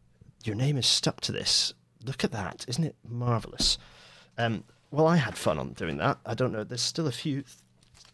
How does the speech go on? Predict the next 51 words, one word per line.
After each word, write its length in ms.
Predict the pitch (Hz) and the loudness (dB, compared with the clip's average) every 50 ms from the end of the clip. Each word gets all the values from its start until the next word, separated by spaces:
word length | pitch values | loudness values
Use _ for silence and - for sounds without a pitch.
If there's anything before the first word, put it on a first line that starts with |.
| _ _ _ - - _ _ _ _ - | _ _ _ -20 -20 _ _ _ _ -2
to 120 | - 139 | 0 2
those 200 | 131 165 180 160 | 4 4 4 4
of 100 | 151 123 | 4 4
you 120 | 131 127 | 4 4
who, 320 | 120 127 123 117 117 113 - - - | 6 8 8 8 8 6 4 2 0
who, 320 | 120 110 107 110 107 - - _ _ - | 2 2 2 0 -2 -8 -12 _ _ 2
uh, 180 | 101 101 101 - | 2 2 2 2
have 240 | - - - - - _ - - - - - | 0 -2 -2 -2 -4 _ -20 -20 -20 -8 -2
commiserations 560 | - 170 170 156 120 107 110 - 113 - - | 2 2 4 6 6 6 6 6 4 2 2
to 60 | - | 2
those 120 | 107 101 | 0 0
of 80 | 107 101 | 0 -2
you 0 | |
who 60 | 101 | -4
didn't 200 | 104 104 104 - _ _ _ - | -2 -2 -2 -4 _ _ _ -12
win 140 | - 101 92 | -8 -6 -4
anything, 380 | 101 98 98 - 117 117 120 - - - - - | -4 -2 0 2 2 2 2 0 -2 -10 -10 -6
thank 220 | - - 139 120 - | 0 2 4 6 6
you 40 | 127 | 4
so 220 | - - 139 156 | 4 6 6 6
much 220 | 165 156 - - | 6 4 2 2
for 80 | - - | 0 2
sending 340 | - - 110 101 98 98 92 | 4 4 4 4 2 0 -2
in 140 | 98 98 92 | -2 -2 0
your 100 | 95 - | 0 0
suggestions. 480 | - - - 76 82 - - 95 104 | 0 0 -2 -4 -2 -2 -2 -2 2
They're 140 | 110 101 101 | 2 2 2
wonderful. 500 | 104 107 107 104 104 - - 90 85 - - - - - - _ - | 2 0 -2 -2 -2 -4 -6 -8 -10 -10 -14 -18 -20 -20 -18 _ 2
Those 280 | 135 135 135 127 - - | 4 4 4 4 2 0
of 80 | 113 | 0
you 160 | 110 113 113 101 | 0 -2 -4 -2
who, 280 | - 117 110 113 104 - | 0 2 2 2 2 2
um, 220 | - 92 87 - - _ - | 0 0 0 0 -4 _ 2
are 200 | 135 135 113 87 | 2 4 4 4
there, 280 | 80 85 90 95 117 - - - - - - _ - | 2 2 2 2 0 -2 -6 -20 -20 -20 -12 _ -2
um, 260 | 87 90 92 87 - _ - - | -2 0 -2 -4 -8 _ -2 -2
I 100 | 104 95 | 0 0
have. 380 | 87 - 101 92 - - - - | 2 0 0 0 -2 -4 -6 -4
Uh, 260 | 101 80 78 80 - - | -2 -2 -2 -2 0 2
oh, 60 | - | 4
wait 140 | 135 135 131 | 4 4 4
a 20 | |
minute. 180 | - - - 50 | 2 0 -4 -2
I 60 | - | 0
didn't 180 | 107 120 113 - | 0 0 0 0
do 140 | 92 92 90 | -2 -2 -2
a, 160 | 87 85 - _ _ _ _ - | -2 -4 -6 _ _ _ _ -20
I 60 | 101 101 | -18 -16
didn't 200 | - 90 - - | -14 -14 -14 -12
do 100 | 71 82 | -12 -12
a 100 | 80 | -12